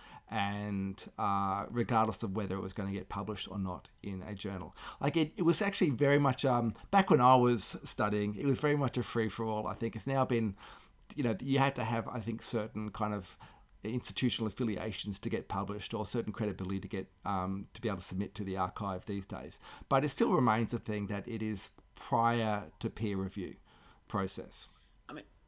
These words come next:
Speaker 2: it, it sounds like a really nice idea, but in practice it, it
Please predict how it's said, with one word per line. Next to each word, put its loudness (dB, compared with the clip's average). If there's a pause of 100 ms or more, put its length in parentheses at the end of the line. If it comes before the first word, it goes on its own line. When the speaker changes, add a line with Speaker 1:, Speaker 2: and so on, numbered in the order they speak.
(160)
Speaker 2:
it, -10
it -4
sounds 0
like -2
a 0
really 2
nice 0
idea, -2
but -4
in -6
practice -8
it, -10
it -12